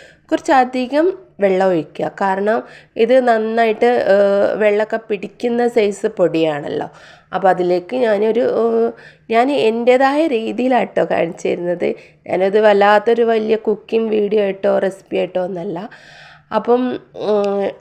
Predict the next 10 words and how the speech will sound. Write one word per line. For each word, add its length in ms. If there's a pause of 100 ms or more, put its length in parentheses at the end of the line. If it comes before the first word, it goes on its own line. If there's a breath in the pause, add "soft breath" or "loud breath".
അതിലേക്ക് 480
വെള്ളം 320
ഒഴിച്ചിട്ട്, 360
നല്ല 160
തെളിച്ച 400
വെള്ളം 240
ഒഴിച്ചിട്ട് 260
ഒന്ന് 140
മൂടി 380
വെക്കാം. 380